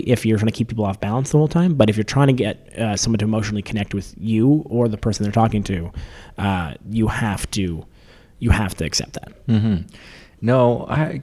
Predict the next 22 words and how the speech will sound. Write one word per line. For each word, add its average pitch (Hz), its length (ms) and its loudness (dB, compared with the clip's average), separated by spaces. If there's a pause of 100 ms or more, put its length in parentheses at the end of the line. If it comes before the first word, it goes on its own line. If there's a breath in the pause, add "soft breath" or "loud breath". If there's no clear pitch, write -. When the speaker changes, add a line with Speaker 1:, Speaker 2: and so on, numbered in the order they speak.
Speaker 2:
refresh 139 720 0
my 110 320 8
memory 92 480 8
because 87 540 4
I'm, 95 400 6
I'm 98 400 6
an 98 180 4
old 90 180 6
man 87 300 6
and 85 120 0
I 85 100 2
have 85 180 2
a - 20 -4
bad 87 260 2
memory. 87 300 2
You 92 60 2
have 87 140 2
a - 40 10
Speaker 1:
<laughs> 87 100 8
Speaker 2:
much - 200 0
better 95 240 8
one 85 280 2